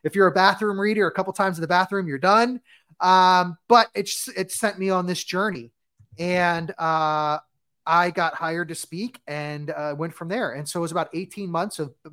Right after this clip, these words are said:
burning the candle at both ends. And then I came out on the other side. I now have three books, and I'm a keynote speaker, as you mentioned. I've spoken to a number of organizations, and, and I just couldn't be happier.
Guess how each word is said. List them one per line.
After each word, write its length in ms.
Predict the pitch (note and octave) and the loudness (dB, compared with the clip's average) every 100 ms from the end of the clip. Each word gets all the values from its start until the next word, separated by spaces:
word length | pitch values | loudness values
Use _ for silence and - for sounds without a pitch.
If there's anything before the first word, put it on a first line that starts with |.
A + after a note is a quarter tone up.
| C#3+ - | -14 -6
burning 240 | E3 F3 | -4 -4
the 60 | E3+ | -8
candle 260 | E3+ E3 | -6 -6
at 80 | D#3+ | -4
both 220 | D#3+ D#3+ | -4 -4
ends. 340 | F#3 A#3+ C4+ - _ _ - | -2 -4 -6 -12 _ _ -10
And 140 | D#3 | -4
then 100 | F3+ | -2
I 60 | F3+ | -2
came 260 | - G3 F#3+ | -2 0 2
out 120 | F#3+ | 2
on 80 | F#3 | 2
the 120 | F#3+ | 0
other 140 | F#3+ | 0
side. 400 | - F#3 G3+ A3+ | 0 2 2 2
I 80 | E3+ | 0
now 200 | D#3+ D#3+ | -4 -6
have 120 | D#3+ - | -6 -10
three 220 | E3 F#3+ | -8 -4
books, 560 | E3 G#3 A#3+ - - - _ _ _ | 0 0 -2 -4 -6 -6 _ _ _
and 120 | D#3 E3+ | -6 -4
I'm 80 | |
a 40 | E3 | -6
keynote 360 | F#3+ F3+ F3+ | -6 -4 -4
speaker, 320 | F3+ F3+ F3+ E3 | -4 -8 -6 -8
as 100 | D#3 | -6
you 80 | |
mentioned. 320 | D#3+ D#3+ - D#3 | -8 -10 -8 -10
I've 100 | - | -8
spoken 340 | D#3 D3 D3+ | -10 -10 -12
to 220 | - C#3+ | -10 -10
a 40 | C3+ | -6
number 220 | D3 D#3 | -4 -4
of 80 | D3+ | -2
organizations, 920 | D#3 D3+ C3 C#3 D#3 F#3 F#3+ F#3 - | -4 -4 -8 -8 -8 -10 -10 -12 -14
and, 180 | C3+ C#3+ D3+ | -12 -12 -8
and 120 | D3+ | -6
I 60 | C#3+ | -6
just 220 | D3 - | -8 -10
couldn't 200 | D3 B2+ | -10 -8
be 80 | B2 | -8
happier. 420 | A#2 A#2+ A2+ | -8 -10 -14